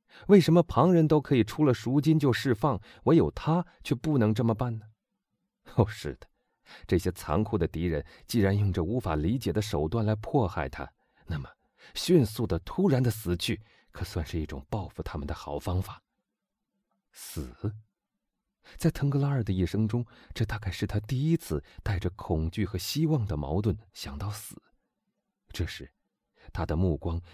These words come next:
停留在一个毫不留情的幽灵身上。这个幽灵深藏在每个人的内心中，而且随着每次的心跳，一遍遍地说：“你要死了。”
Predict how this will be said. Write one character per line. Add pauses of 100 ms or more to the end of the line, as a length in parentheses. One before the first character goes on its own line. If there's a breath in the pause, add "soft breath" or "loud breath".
停
留
在
一
个
毫
不
留
情
的
幽
灵
身
上。 (680)
这
个
幽
灵 (220 loud breath)
深
藏
在
每
个
人
的
内
心
中， (640 soft breath)
而
且
随
着
每
次
的
心
跳， (180 soft breath)
一
遍
遍
地
说 (880)
：“你
要
死
了。”